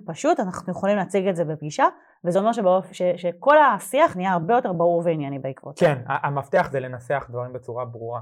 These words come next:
Speaker 2: זה כאילו, אני תמיד קורא לזה, אה, ואולי זה גם מהתחום שאני בא ממנו,
Speaker 1: <laughs>
Speaker 2: זה להיות מדעי לגבי זה, כן? ושימו לב שאנחנו עברנו פה לחלוטין, מ-, אה, אה, ו-, ואביגיל יודעת שאני מאוד מאוד אוהב את התקשורת האפורמלית,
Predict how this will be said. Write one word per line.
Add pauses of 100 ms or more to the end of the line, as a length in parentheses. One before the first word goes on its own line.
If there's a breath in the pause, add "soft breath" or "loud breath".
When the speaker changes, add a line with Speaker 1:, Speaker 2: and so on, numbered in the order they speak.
Speaker 2:
זה
כאילו,
אני
תמיד
קורא
לזה, (420 loud breath)
אה,
ואולי
זה
גם (400)
מהתחום
שאני
בא
ממנו, (120)
Speaker 1:
<laughs>
Speaker 2:
זה
להיות
מדעי
לגבי
זה,
כן? (260 loud breath)
ושימו
לב
שאנחנו
עברנו
פה
לחלוטין,
מ-,
אה, (180)
אה,
ו-,
ואביגיל
יודעת
שאני
מאוד
מאוד
אוהב
את
התקשורת
האפורמלית,